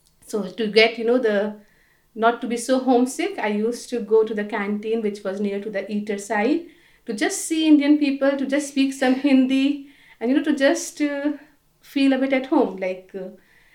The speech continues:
and at that time, I spoke with my colleagues. I was learning French, which was with Welcome Office.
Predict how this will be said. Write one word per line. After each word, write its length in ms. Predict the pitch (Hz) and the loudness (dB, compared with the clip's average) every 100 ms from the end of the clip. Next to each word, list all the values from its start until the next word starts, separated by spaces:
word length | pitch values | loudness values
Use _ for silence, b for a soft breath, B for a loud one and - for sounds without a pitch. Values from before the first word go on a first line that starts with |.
| _ | _
and 160 | 214 233 | 0 0
at 80 | |
that 240 | 226 240 240 | 2 0 0
time, 140 | 277 | 0
I 100 | 247 | 0
spoke 260 | 240 247 214 | 0 -2 -4
with 140 | 202 | -4
my 120 | 202 | -6
colleagues. 600 | 202 277 254 277 285 294 240 | -8 -4 -2 -2 -2 -4 -4
I 100 | 202 | -4
was 200 | 202 214 | -4 -2
learning 380 | 233 240 233 | 0 0 -2
French, 560 | - - 240 285 330 - | -4 -2 0 0 -2 -6
which 300 | 214 202 - | -12 -12 -10
was 220 | 196 202 208 | -8 -8 -8
with 180 | 196 | -6
Welcome 320 | 196 190 196 196 | -4 -4 -6 -8
Office. 480 | 220 - 302 302 | -6 0 0 0